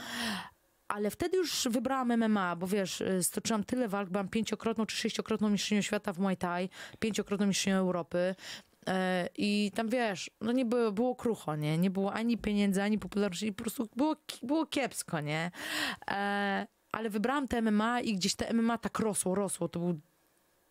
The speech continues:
dwadzieścia, dwanaście rok. I tak, ja wybrałam te M M A, ale też odwoływali mi walki, to, to, to, tamto. Tak było bardzo średnio.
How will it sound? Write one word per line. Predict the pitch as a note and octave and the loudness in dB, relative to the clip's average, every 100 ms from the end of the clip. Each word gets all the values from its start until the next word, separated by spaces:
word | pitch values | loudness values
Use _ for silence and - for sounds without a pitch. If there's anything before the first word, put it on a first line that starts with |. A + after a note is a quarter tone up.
| _ _ _ _ _ _ _ _ _ _ _ - - - - - - - | _ _ _ _ _ _ _ _ _ _ _ -20 -20 -16 -14 -14 -14 -6
dwadzieścia, | F#3+ F3 F#3+ F#3 - F#3 | -4 -2 -2 -2 -2 -4
dwanaście | D#3+ F3+ F#3+ G3 F3+ - D3 | -2 0 2 2 0 -2 -2
rok. | - - - - - - - - - - | -2 -4 -10 -14 -12 -10 -10 -12 -18 -6
I | G3+ | -4
tak, | - G3+ - - | -2 -2 -2 -2
ja | E3+ F#3 | 0 0
wybrałam | G3+ A#3 D#4 D4 | 0 0 0 0
te | B3 | 2
M | A#3 | 4
M | G#3+ | 4
A, | G3+ F#3+ G#3+ A#3 - - - - _ _ - | 4 2 -2 -4 -14 -18 -18 -20 _ _ -4
ale | G#3 G#3+ | -2 0
też | A3 F#3+ | 0 0
odwoływali | G3+ F3 G#3 F#3+ G3+ G3+ | 0 2 2 2 2 4
mi | G3+ | 2
walki, | D#3 F3+ F3 E3 - E3+ | 2 0 -2 -4 -2 -2
to, | D#3+ G#3 | 0 -4
to, | - G3+ G3 F#3 | -2 0 0 -2
to, | G#3 | -4
tamto. | - G3 F#3 F3 F#3 | -2 0 0 0 -2
Tak | E3+ F#3+ | -2 -6
było | F3+ A3+ | -2 -2
bardzo | G3 A3 F#3+ | 0 -2 -2
średnio. | G#3 G3+ G3+ G3 G#3 | -2 0 2 2 2